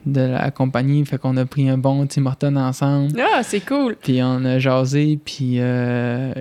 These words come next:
Speaker 1: ils ont vraiment été supportants, puis ils étaient contents de me voir, puis ils trouvaient vraiment ça hot, ce que je faisais. Puis pour eux, ben, euh, de parler de la prévention du suicide, ils, ils, ils, ils étaient charmés, puis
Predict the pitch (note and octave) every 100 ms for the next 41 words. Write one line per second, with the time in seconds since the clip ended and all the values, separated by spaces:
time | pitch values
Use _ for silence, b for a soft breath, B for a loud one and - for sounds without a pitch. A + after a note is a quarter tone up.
0 | - B2+ B2+ B2+ C3 C#3 C#3+ C#3+ - -
1 | B2 - C#3+ C#3 C#3 - C3 C3 B2+ B2+
2 | A#2+ A#2+ - B2+ C3+ C3+ B2+ B2+ C3 C3
3 | C3 C3+ C3 B2 A#2+ A#2 C3 - C3 C3
4 | C3+ D3+ D3+ C3+ C#3 C3+ - - B2+ -
5 | A#2+ B2+ C3+ C3+ - B2 - C3 B2+ C3+
6 | C#3 B B B B - C#3+ B2+ B2 A#2+
7 | A#2 C2 - - - C#3 B2+ B2+ B2 C#3
8 | C#3 C3 C3+ B2+ B2+ C3+ C3+ - C3+ -
9 | C3+ C3 A#2+ C3 - - - - - -
10 | B2 A#2 A#2+ A2+ - C3 C3+ - - B2
11 | B2 B2+ A#2 B2+ B2+ C3 C3 B2+ A#2+